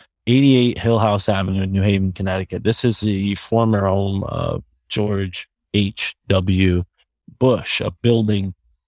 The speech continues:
I've been in myself. So, I mean, there's definitely a lot of strange architecture in New Haven. This is the, this is the, what do they call it? City Hall. Sorry,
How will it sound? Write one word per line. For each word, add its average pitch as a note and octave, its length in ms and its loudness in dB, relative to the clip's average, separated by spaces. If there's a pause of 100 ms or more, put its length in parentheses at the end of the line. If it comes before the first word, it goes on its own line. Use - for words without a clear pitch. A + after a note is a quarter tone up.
I've G#2 300 0
been A2 240 4
in F#2 200 2
myself. F#2 840 0
So, F#2+ 440 0 (380)
I A#2 80 -2
mean, A2+ 300 2 (240)
there's A#2 260 2
definitely C3 440 2
a A2 80 6
lot G#2+ 340 6
of G#2 80 0
strange G#2 520 2 (120)
architecture G2+ 880 -2
in G2+ 100 2
New G2 140 2
Haven. G2+ 380 -2
This G#2+ 180 -4
is A#2+ 240 0
the, G#2 180 2 (100)
this - 220 -2
is G2+ 160 -4
the, F#2 360 -4 (1160)
what G#2+ 140 -2
do F#2+ 60 -2
they F2 120 -4
call F#2 240 0
it? - 60 -6
City C3 280 2
Hall. A2 440 2
Sorry, G2+ 580 -2